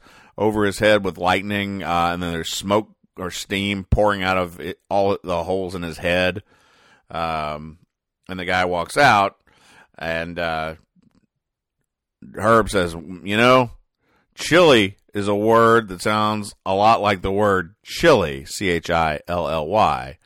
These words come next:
But even when chili becomes chilly, it's still incredibly hot." And the joke here is, uh, that there's homonyms involved, and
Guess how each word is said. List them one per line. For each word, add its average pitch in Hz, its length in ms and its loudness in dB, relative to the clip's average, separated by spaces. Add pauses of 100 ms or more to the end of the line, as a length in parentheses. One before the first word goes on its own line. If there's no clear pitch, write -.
(500)
But 92 160 0
even 151 440 2
when 104 200 0
chili 104 600 4 (160)
becomes 147 600 2
chilly, 78 640 2 (720)
it's 127 280 4
still 135 540 4 (240)
incredibly 170 560 -2
hot." 214 340 -2 (760)
And 175 120 -2
the 180 60 2
joke 208 300 6 (220)
here 131 440 6 (540)
is, 123 400 6
uh, 98 400 6 (160)
that 107 360 0
there's 107 160 2
homonyms 135 840 0
involved, 139 440 4 (240)
and 107 260 -4